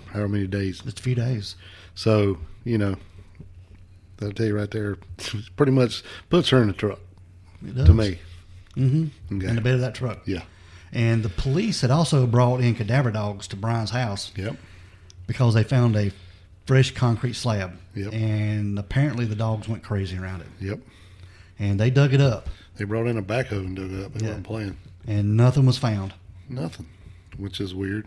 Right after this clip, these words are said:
Speaker 2: Yeah. So it makes you wonder if, you know, if, if Patty was ever there on that property, you know, where they put that concrete slab.
Speaker 1: Right. Now, I did,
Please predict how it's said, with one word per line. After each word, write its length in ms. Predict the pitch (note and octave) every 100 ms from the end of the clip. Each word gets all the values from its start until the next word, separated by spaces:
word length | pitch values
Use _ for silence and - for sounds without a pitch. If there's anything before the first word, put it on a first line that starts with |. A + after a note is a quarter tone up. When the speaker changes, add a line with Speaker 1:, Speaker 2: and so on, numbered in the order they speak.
| -
Speaker 2:
Yeah. 260 | A#2+ A2+ G#2 - - - - - - -
So 100 | B2
it 40 |
makes 220 | D3+ E3+
you 60 | D3
wonder 260 | D3 C#3
if, 260 | A2+ G#2 -
you 80 | B2+
know, 260 | A#2+ A2+ A2 - F2 - - -
if, 200 | A2 - - - - - - - -
if 220 | A#2 A#2 -
Patty 280 | - C3+
was 160 | C3 A2
ever 200 | B2 A2
there 580 | G2 A2+ A2+ G2+ G2 - - - -
on 120 | A2
that 140 | G#2+ G2
property, 540 | - G#2+ G#2 G2+ G2 - - - - - - - - - -
you 80 | B2
know, 80 | A2
where 100 | A2
they 60 |
put 140 | G#2 G2+
that 120 | E2+
concrete 360 | - G#2 G2 F#2
slab. 260 | - G2+ G2
Speaker 1:
Right. 320 | G2 F2+ G2 - - - - -
Now, 160 | A2 A#2
I 40 |
did, 260 | B2+ C3+